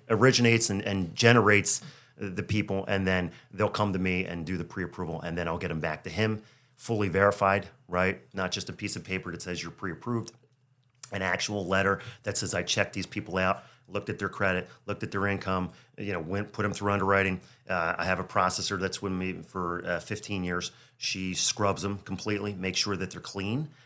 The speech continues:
and then I get 'em back to him, and he knows if he's making an offer on a property, we're gonna go to closing.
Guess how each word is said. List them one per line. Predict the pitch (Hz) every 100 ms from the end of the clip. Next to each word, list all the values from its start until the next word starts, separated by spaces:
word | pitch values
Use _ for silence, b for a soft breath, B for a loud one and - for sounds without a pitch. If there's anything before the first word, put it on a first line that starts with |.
| b
and | 190
then | 95 85
I |
get | 82 85
'em | 82
back | 82 80
to | 82
him, | 110 139
and | 95
he | 92 110
knows | 120 107 107 98
if | 85
he's | 104 101
making | 98 92 90
an |
offer | 90 95 95
on | 92
a |
property, | 90 95 95 98 92 b b 87
we're | 92
gonna | 98 90
go |
to | 87
closing. | - 85 73